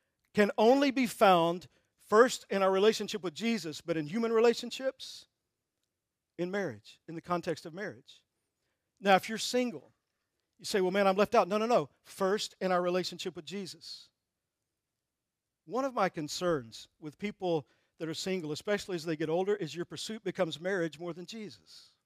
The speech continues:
If you're miserable being single, the only thing more miserable is to be with the wrong person.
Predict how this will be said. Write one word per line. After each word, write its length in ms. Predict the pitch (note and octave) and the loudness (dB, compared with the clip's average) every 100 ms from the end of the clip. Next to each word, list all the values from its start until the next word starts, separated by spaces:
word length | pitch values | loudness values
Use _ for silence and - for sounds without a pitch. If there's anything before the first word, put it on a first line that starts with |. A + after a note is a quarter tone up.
| _ _ _ _ _ _ _ _ _ _ _ _ _ _ - | _ _ _ _ _ _ _ _ _ _ _ _ _ _ -6
If 180 | G3+ - | -6 -4
you're 120 | C#4+ | -2
miserable 500 | C4+ A#3+ A3 A3+ A3 | 2 2 0 -4 -4
being 240 | G3+ F#3+ | -2 -6
single, 480 | - G3 G#3+ A3 A3 _ _ _ _ _ _ _ _ _ D3+ | -6 -10 -8 -8 -10 _ _ _ _ _ _ _ _ _ -4
the 140 | F3+ | 0
only 180 | B3 A#3 | 0 0
thing 240 | A#3 G#3 | -4 -6
more 220 | F3+ F3+ G#3 | -4 -4 -2
miserable 420 | G#3+ G#3 G#3+ G#3 | -4 -4 -6 -6
is 80 | - | -6
to 80 | |
be 140 | D3 F#3 | -10 -6
with 100 | E3+ | -4
the 80 | D#3+ | -2
wrong 240 | E3+ D3 | -2 -2
person. 400 | - C#3+ - | -8 -12 -12